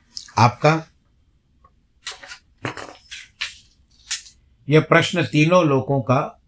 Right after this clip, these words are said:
की भलाई करने वाला है। मैं गुरुदेव व्यास का स्मरण करके आप लोगों के स्नेहवश इस विषय का वर्णन करता हूँ। आप आदरपूर्वक सुने।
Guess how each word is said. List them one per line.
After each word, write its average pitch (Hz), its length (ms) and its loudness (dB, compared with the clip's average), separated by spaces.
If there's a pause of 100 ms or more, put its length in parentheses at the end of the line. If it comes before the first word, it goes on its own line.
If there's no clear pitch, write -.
(260)
की 143 140 0
भलाई 120 300 4
करने 92 340 -4
वाला 76 340 -18
है। - 20 -20 (2000)
मैं 151 200 4
गुरुदेव 156 400 2
व्यास 139 340 0
का 151 100 0
स्मरण 123 380 0
करके 123 580 -2
आप 120 280 2
लोगों 110 300 2
के 107 140 0
स्नेहवश 113 760 0
इस 110 180 -4
विषय 104 300 2
का 139 120 -8
वर्णन 95 380 -4
करता - 360 -20
हूँ। - 60 -20 (1600)
आप 110 200 0
आदरपूर्वक 113 680 2
सुने। 90 280 -6